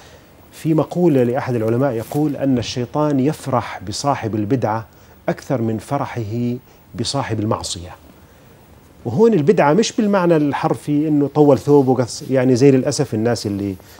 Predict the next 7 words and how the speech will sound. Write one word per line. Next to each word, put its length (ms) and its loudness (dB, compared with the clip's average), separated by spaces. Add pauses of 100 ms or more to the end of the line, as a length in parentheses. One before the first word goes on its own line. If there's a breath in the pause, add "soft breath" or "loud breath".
(140 loud breath)
أنا 120 0
بعتبر 420 2
ال-، 240 0
الجهل 480 0
بدعة، 380 0
بعتبر 440 0
ال-، 280 -4